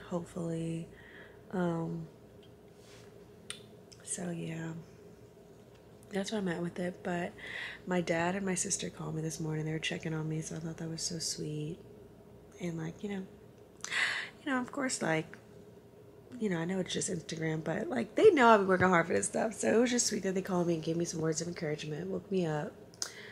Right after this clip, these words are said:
That was sweet. So, um, yeah, and then I'm connected with this guy that's helping me or whatever, but, I mean, we'll just see. I think, of course,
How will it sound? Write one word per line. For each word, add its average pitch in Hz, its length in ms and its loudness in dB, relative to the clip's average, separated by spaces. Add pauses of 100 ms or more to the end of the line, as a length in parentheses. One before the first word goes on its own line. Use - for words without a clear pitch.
(680)
That 196 120 -6
was 214 100 -4
sweet. 180 880 0 (200)
So, - 260 -6
um, 175 800 -4 (1400)
yeah, 208 360 2
and 190 220 0
then 185 260 0 (960)
I'm 214 340 2
connected 208 460 -2
with 202 120 -6
this 202 180 -4
guy 180 480 4
that's - 380 -2 (220)
helping 185 360 0
me 170 180 4
or 170 100 2
whatever, 160 600 0
but, 170 300 0 (360)
I 254 60 -4
mean, 214 140 2
we'll 254 120 2
just 226 200 0
see. 170 260 2
I 190 120 4
think, 262 300 4 (1160)
of 208 100 -4
course, - 680 6